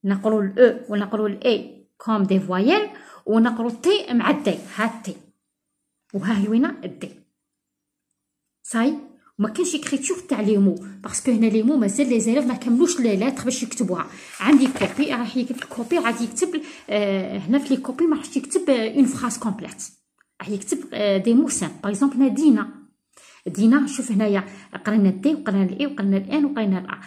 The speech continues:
يقدر يكتبها. هنا تينا، قرا التي وقرا الاي وقرا الان وقرا الا.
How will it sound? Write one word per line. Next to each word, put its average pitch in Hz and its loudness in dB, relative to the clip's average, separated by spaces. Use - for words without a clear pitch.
يقدر 202 2
يكتبها. - -2
هنا 240 4
تينا، 277 0
قرا 196 -2
التي 294 0
وقرا 220 -4
الاي 226 -2
وقرا 233 -4
الان 302 0
وقرا 302 -2
الا. 220 -4